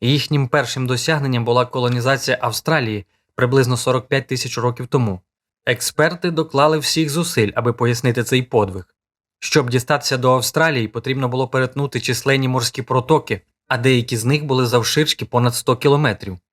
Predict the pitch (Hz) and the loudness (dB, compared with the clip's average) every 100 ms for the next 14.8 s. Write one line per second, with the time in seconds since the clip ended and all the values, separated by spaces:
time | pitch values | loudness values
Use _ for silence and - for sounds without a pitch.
0 | _ _ - 120 151 - 131 156 147 156 | _ _ -4 0 2 2 0 0 0 0
1 | 139 113 113 127 147 - 113 120 120 123 | 0 0 -2 -2 -2 -2 -2 -2 0 0
2 | 131 131 120 123 120 120 120 - 143 156 | -2 0 2 2 0 0 -2 0 4 4
3 | 120 _ - 127 - 123 123 139 - 120 | 2 _ -4 -2 0 0 2 2 0 0
4 | 120 113 - 120 139 156 147 131 - 143 | 2 2 0 -2 -2 -4 -4 -2 -2 -2
5 | 147 131 131 151 147 - 101 98 95 _ | -2 -2 0 0 -2 -2 -2 -4 -14 _
6 | _ _ _ - 120 156 160 165 170 - | _ _ _ 0 2 2 0 0 0 0
7 | 147 165 147 139 113 110 107 117 123 123 | 2 2 4 2 2 -2 -2 -2 0 0
8 | 117 120 127 165 196 120 95 - - - | -2 -2 2 4 4 0 -6 -10 -2 2
9 | 180 156 175 180 151 127 120 156 143 - | 2 4 2 4 4 2 2 2 2 0
10 | 147 123 135 127 131 127 127 131 117 147 | -2 0 -4 -2 -2 -2 -2 -4 0 2
11 | 196 202 - 127 123 139 175 175 - _ | 4 4 2 2 2 -2 -6 -6 -10 _
12 | 117 120 165 156 151 - 127 127 135 131 | -6 -4 0 0 0 -2 -4 -4 -4 -2
13 | 120 120 143 131 143 143 139 107 - 113 | 0 -2 -2 0 2 2 2 0 -2 -2
14 | 127 117 123 123 147 180 117 98 | -2 -2 -2 2 2 2 -2 -8